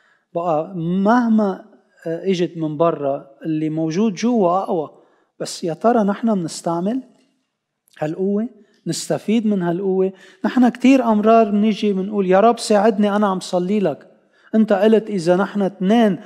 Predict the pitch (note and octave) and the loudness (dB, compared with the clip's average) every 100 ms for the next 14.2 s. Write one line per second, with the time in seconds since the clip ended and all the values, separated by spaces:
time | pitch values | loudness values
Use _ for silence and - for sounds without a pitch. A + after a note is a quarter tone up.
0 | - F#3 F#3+ - A3 G#3 F3 A3+ G#3+ G3 | -8 -4 -2 0 0 0 -2 0 2 2
1 | F#3 F3+ G#3+ A3 G3+ G3+ G3 F#3 F3 F#3+ | 0 0 2 2 2 0 0 0 0 0
2 | F3+ - F#3+ D#3+ D3+ D#3+ G3 F#3+ - - | -2 0 -2 0 -2 2 2 0 -6 -20
3 | - _ - D#3+ F#3 G3 F3+ F3+ E3 D#3+ | -20 _ -12 -6 -6 -2 -2 -2 -2 2
4 | A#3 G#3 G3 G3+ F3 E3+ D#3+ D#3 E3+ F#3+ | 2 2 -2 -2 -2 -2 -4 -4 -4 -2
5 | F3+ F#3 F3 D3+ C#3+ F#3+ E3+ E3 E3 A3+ | 0 0 -2 -6 -6 -2 -2 -2 0 2
6 | C#4+ A3 C#3 B2 A#2 - _ _ - E3 | 4 2 0 -6 -14 -18 _ _ -2 0
7 | A3 G#3+ F3+ F3 C#4 C#4 G#3 F3 E3 D#3+ | 2 2 2 4 2 2 0 -2 2 0
8 | D#3 D3 C3+ D3+ C#3 C3+ E3 A3 - _ | 0 -2 -4 -6 -4 -2 -2 -6 -18 _
9 | _ F#3 A#3+ A3 G#3+ B3+ A3+ F#3+ F#3 B3 | _ 2 4 4 4 4 2 -2 2 2
10 | B3 A#3+ G#3+ F3 E3 E3 E3 D3+ - F3+ | 4 4 4 2 0 -2 -8 -6 -2 -2
11 | D3+ C#3 C#3+ D3+ G#3+ - - - F#3 - | -2 0 0 2 0 -2 -20 -6 -4 0
12 | F#3+ G3 G#3+ D#4+ D#4 A3 F#3 E3+ D#3+ D#3+ | 2 4 4 4 4 2 4 2 2 0
13 | D3+ C#3+ - D#3 C#3 C#3 D3+ C3+ D3+ F3+ | -4 -8 0 0 0 -6 -8 -6 0 0
14 | G3+ | 0